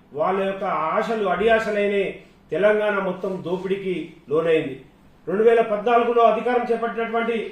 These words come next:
టీఆర్ఎస్ పార్టీ ఉద్యమకారులను మర్చిపోయింది, సంఘాలను మర్చిపోయింది,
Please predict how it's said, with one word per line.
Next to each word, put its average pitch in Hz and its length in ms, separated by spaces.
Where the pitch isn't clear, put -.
టీఆర్ఎస్ 233 440
పార్టీ 240 280
ఉద్యమకారులను 233 680
మర్చిపోయింది, 226 540
సంఘాలను 240 520
మర్చిపోయింది, 233 500